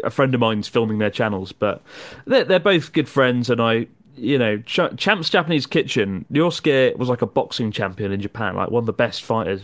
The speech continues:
one of the best boxing champions. Uh, but he's also a very good cook. He's a sushi chef by training, and he makes very good food. Uh, so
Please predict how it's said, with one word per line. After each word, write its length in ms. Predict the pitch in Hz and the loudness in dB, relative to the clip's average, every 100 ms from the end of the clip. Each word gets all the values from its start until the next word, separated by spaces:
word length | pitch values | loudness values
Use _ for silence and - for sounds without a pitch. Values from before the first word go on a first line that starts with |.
| - | -8
one 120 | 117 | -6
of 60 | 107 | -6
the 80 | 110 | -6
best 160 | - | -6
boxing 320 | - - - | -6 -4 -6
champions. 480 | 113 101 90 95 - _ - - - - - | -2 -4 -4 -12 -12 _ -20 -18 -20 -20 -4
Uh, 200 | 117 117 | 0 2
but 100 | 143 | 2
he's 100 | 175 | 2
also 200 | 175 160 | 2 2
a 40 | |
very 180 | 143 135 | 4 2
good 180 | 127 123 | 2 0
cook. 240 | 226 117 | -2 -2
He's 100 | - | -4
a 60 | 110 | -6
sushi 360 | - 196 151 117 | -2 -2 -2 -4
chef 320 | - 98 - | -4 -6 -4
by 140 | 110 | -6
training, 480 | 104 120 113 110 110 | -2 0 0 0 -2
and 180 | 98 95 | -4 -8
he 80 | 110 | -4
makes 220 | 127 117 | -4 -4
very 260 | - 123 113 | -2 0 0
good 120 | 110 | -4
food. 360 | - 147 101 - - - - - - | -2 -2 -2 -6 -18 -20 -20 -20 -6
Uh, 360 | 104 104 104 101 | -2 0 2 0
so 500 | - - 127 117 117 | -4 -2 2 4 4